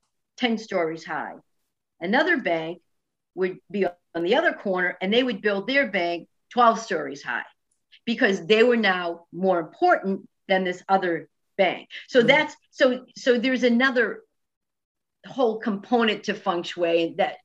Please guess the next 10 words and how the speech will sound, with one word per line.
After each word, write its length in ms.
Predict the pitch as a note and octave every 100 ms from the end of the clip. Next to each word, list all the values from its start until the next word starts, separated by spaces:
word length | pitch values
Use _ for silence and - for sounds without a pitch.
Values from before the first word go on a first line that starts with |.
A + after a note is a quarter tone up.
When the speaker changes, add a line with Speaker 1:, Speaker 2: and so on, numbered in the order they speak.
| F#3+ _ _
Speaker 1:
but 180 | B3+ A#3
we 160 | D4 E4
don't 280 | E4+ C4 - _
practice 520 | - C4 B3 - D3 -
that 240 | A2+ -
way. 300 | B2+ G2+ - -
We 160 | G#3+
practice 480 | A3+ A#3 G#3+ G#3+ G#3
with 140 | E3+ - - _ _ -
purity, 640 | - C#4 C#4+ C4+ C4+ C4